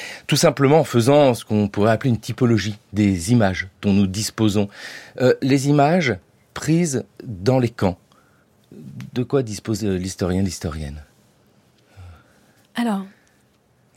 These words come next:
Speaker 2: je
Speaker 1: Lior.
Speaker 2: commence,
Speaker 1: Allez-y,
Speaker 2: ou
Speaker 1: allez-y.
Speaker 2: Ok, euh, alors, la première chose, c'est que les images, les photographies, euh, ont été, euh, partiellement, voire, euh, quasiment complètement détruites,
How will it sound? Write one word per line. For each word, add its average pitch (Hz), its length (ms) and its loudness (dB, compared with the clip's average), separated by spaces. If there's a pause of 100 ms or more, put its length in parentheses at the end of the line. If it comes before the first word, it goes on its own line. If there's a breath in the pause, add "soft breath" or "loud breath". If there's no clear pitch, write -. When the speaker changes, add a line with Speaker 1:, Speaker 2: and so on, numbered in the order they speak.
(300)
Speaker 2:
je 95 120 -8
Speaker 1:
Lior. 233 80 -4
Speaker 2:
commence, 240 400 -2
Speaker 1:
Allez-y, 147 300 2
Speaker 2:
ou 156 40 4
Speaker 1:
allez-y. 123 260 2
Speaker 2:
Ok, 226 140 -2
euh, 202 960 0 (600 loud breath)
alors, 226 340 -2 (340)
la 226 140 4
première 220 320 6
chose, 285 200 4
c'est 240 160 0
que 220 100 -2
les 214 200 2
images, 233 260 4
les 220 80 2
photographies, 226 840 2
euh, 175 520 0 (180)
ont 240 140 2
été, 240 500 4
euh, 185 240 0 (600 soft breath)
partiellement, 226 720 4
voire, 208 340 2
euh, 190 140 -2 (360)
quasiment 214 600 2
complètement 202 720 -2 (240)
détruites, 214 540 -4